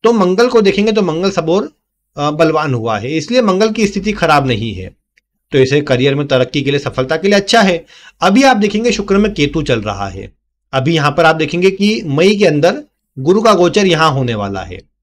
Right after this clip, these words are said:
अब ये गुरु क्या क्या करेगा, वैसे तो आगे इस पर विस्तार से आपको वीडियो मिलेगी, लेकिन गुरु यहाँ बैठकर क्या करेगा, गुरु यहाँ बैठकर इस चंद्रमा को,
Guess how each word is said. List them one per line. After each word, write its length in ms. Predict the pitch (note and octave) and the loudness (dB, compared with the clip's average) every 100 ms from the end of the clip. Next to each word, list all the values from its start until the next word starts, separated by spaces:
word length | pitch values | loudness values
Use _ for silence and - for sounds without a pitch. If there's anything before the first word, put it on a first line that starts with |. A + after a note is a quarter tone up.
| - _ _ - | -20 _ _ 0
अब 120 | G3+ | 2
ये 140 | A#3+ | 4
गुरु 220 | G3 A#3 A#3 | 4 4 4
क्या 120 | G#3 | 2
क्या 100 | G#3+ | 2
करेगा, 480 | G3+ F#3+ F#3 F#3+ - _ A#2 | 2 2 0 -4 -8 _ -8
वैसे 180 | A#2+ | -6
तो 120 | E3+ D#3+ | 0 0
आगे 280 | C#3+ F#3 | 2 2
इस 80 | F#3 | 0
पर 220 | - F#3 | 0 0
विस्तार 360 | E3+ D3 F3 F3+ | 0 0 0 2
से 120 | - | 2
आपको 180 | - F#3+ | 0 0
वीडियो 260 | E3+ F3 G3 | 0 2 4
मिलेगी, 280 | G3+ C4 | 4 2
लेकिन 260 | C4+ A3+ G#3+ | 2 2 2
गुरु 220 | E3+ A3 | 2 2
यहाँ 240 | A3+ G3 G3+ | 4 4 2
बैठकर 260 | G3 G#3 | 2 0
क्या 120 | G3+ | 0
करेगा, 480 | F3+ F3+ F3 F3 G3 - - _ _ - | 2 2 2 0 -2 -8 -20 _ _ 0
गुरु 180 | B3 B3+ | 2 4
यहाँ 260 | G3+ G3 | 4 4
बैठकर 520 | G3 F#3 G3+ G#3 A3 _ _ | 4 2 2 0 -2 _ _
इस 160 | E3 D3 | -4 -2
चंद्रमा 380 | C#3+ C3+ D3 C#3+ | -2 -2 0 0
को, 400 | C3+ C3+ C3 | 0 -2 -2